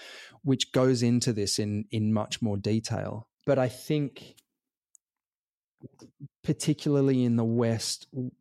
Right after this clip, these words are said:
we struggle to get beyond the idea that an artificial intelligence or a robot is somehow here to either displace us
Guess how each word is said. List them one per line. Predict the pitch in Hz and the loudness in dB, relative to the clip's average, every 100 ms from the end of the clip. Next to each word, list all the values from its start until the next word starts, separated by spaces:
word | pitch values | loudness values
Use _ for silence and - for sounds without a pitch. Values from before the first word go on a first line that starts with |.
| _ _ _ - | _ _ _ -16
we | 127 123 135 139 147 | -12 -4 2 4 4
struggle | 131 - - - 131 123 120 123 120 | 2 0 -2 0 2 2 2 0 0
to | - 127 117 | 0 0 0
get | 113 123 120 147 | 0 -2 -4 -4
beyond | 139 127 117 123 120 117 | 0 2 2 0 0 -2
the | 120 110 | -2 0
idea | 110 104 110 113 101 98 117 151 - - - - - - - | -2 -2 -2 0 0 -4 -8 -10 -14 -20 -20 -20 -20 -20 -8
that | 120 110 - - _ - | -2 -2 -2 -8 _ -6
an | 113 | -4
artificial | 117 117 117 123 110 - 120 | -2 -2 -2 -2 -2 -4 -4
intelligence | 110 101 110 117 113 110 110 | -4 -2 -2 -2 -2 -4 -4
or | - 110 104 | -4 -2 0
a | |
robot | 101 107 120 - - - _ - - _ _ | 0 0 0 -2 -2 -6 _ -20 -20 _ _
is | 120 113 - - | 0 2 0 -4
somehow | - - - 147 147 123 123 120 110 | -4 -2 0 0 0 -2 -2 -2 -2
here | - 123 104 98 | 0 2 2 0
to | - 113 107 - | -2 0 0 -2
either | 107 98 104 | -4 -2 -4
displace | 107 - - 113 127 - | -2 -4 -4 -2 -2 0
us | 269 - | 0 -2